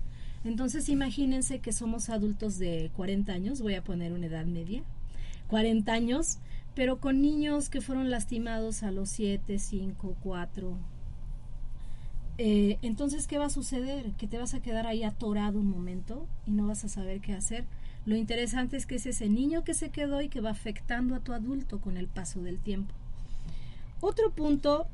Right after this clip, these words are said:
para que tú crezcas con esa madurez o para que vayamos creciendo con esa madurez y que como adultos vivamos una vida plena, es el que de niños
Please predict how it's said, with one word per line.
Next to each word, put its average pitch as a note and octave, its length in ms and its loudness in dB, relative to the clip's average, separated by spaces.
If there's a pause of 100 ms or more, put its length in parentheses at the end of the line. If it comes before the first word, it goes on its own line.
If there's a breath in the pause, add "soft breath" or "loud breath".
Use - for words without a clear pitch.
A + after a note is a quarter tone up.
(120)
para A#3+ 240 0
que B3+ 100 0
tú C#4+ 220 -2
crezcas C4 480 -2
con G#3+ 160 2
esa A3 220 2
madurez F#3+ 440 -2
o G#3 40 -2
para F3 240 -6
que G#3 80 -4
vayamos G3 440 -2
creciendo F#3 380 0
con F#3 160 -2
esa F3+ 220 -2
madurez F3 640 -2
y F#3+ 240 0
que F3 100 -4
como F3+ 240 -2
adultos F3+ 720 2 (180)
vivamos G3+ 480 2
una G3+ 200 4
vida G3 240 0
plena, G3 460 0 (1300 loud breath)
es C4 180 4
el E4+ 140 4
que C#4 100 4
de B3 140 4
niños C4+ 560 4